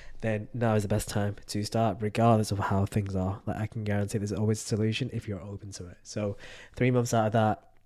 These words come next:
we were away, meals out, socials, pretty much had to eat two times a week out because of the, you know, schedule. Uh, but we made it work, and we looked at dropping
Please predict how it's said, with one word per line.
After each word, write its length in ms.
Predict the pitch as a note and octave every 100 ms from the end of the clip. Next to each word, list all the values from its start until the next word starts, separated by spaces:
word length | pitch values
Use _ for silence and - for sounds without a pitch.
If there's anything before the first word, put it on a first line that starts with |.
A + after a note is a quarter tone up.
| _ _ - - _ -
we 160 | B2+
were 200 | B2+ A#2+ A#2
away, 560 | A2+ A2 A2 G#2+ - - _ _ _ - _ -
meals 260 | A#2 A#2
out, 400 | G#2+ G#2 G#2 G#2
socials, 640 | - A2+ A2+ G#2 A2 A2 G#2 - - - - -
pretty 160 | A2+
much 160 | A2+ A2
had 140 | A2
to 100 | -
eat 240 | A2 A2 - - - - - - -
two 180 | - A2+
times 240 | A#2+ G#2+
a 40 |
week 300 | A2 B2 - - -
out 280 | A#2 A#2+ -
because 440 | - - A2 G#2 G2
of 360 | - G#2+ G#2 G2
the, 220 | - G#2+ G#2 -
you 100 | B2
know, 120 | G#2+
schedule. 540 | - - B2+ C#3 D3 D3 - - - -
Uh, 320 | A2 G#2+ G#2+
but 120 | G2+ B2+
we 100 | F#3+
made 140 | G#3
it 80 | G3+
work, 320 | G3 G#2 - -
and 520 | - B2+ B2+ B2+ B2 A#2
we 120 | B2+
looked 240 | C3 B2+
at 80 | D#3
dropping 540 | C3 C3 C#3 B2 A2